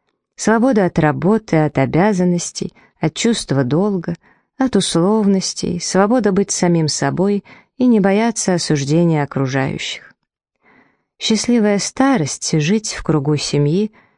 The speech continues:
и пользоваться заботой, вниманием и уважением со стороны близких,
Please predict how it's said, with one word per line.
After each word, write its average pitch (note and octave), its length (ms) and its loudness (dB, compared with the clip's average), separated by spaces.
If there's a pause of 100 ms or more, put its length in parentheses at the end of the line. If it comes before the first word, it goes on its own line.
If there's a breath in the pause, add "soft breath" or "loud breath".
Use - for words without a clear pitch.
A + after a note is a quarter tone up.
(160 soft breath)
и F#3+ 80 -4
пользоваться G#3 580 0
заботой, D#3+ 680 0
вниманием E3+ 760 2 (360 soft breath)
и C4+ 60 -2
уважением A3 640 2
со D3+ 160 -2
стороны D3 440 0
близких, D3+ 600 -4